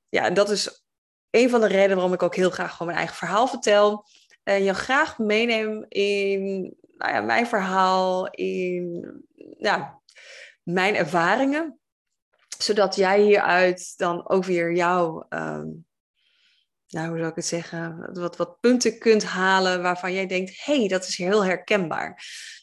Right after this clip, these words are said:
En hopelijk kan ik je dan ook daadwerkelijk ook echt wat waarde meegeven, wat inzichten, zodat jij, nou ja, ook inzicht krijgt in jouw eigen gedrag, in je patronen. Want ik denk dat dat heel belangrijk is om te weten waar het vandaan komt.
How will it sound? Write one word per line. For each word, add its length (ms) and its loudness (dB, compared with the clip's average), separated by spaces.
En 260 2
hopelijk 560 2
kan 200 -2
ik 120 -8
je 60 -10
dan 160 0
ook 160 -4
daadwerkelijk 500 0
ook 100 -20
echt 160 -14
wat 120 -4
waarde 440 2
meegeven, 580 -2
wat 120 -4
inzichten, 840 2
zodat 420 0
jij, 600 -2
nou 160 0
ja, 80 -2
ook 100 -8
inzicht 320 -4
krijgt 260 -6
in 80 -6
jouw 120 0
eigen 280 -4
gedrag, 540 0
in 80 -6
je 100 -6
patronen. 540 0
Want 120 -8
ik 120 -8
denk 120 -2
dat 100 0
dat 120 0
heel 200 4
belangrijk 460 2
is 280 -6
om 100 -4
te 120 -6
weten 260 2
waar 100 0
het 100 -4
vandaan 420 -4
komt. 400 -20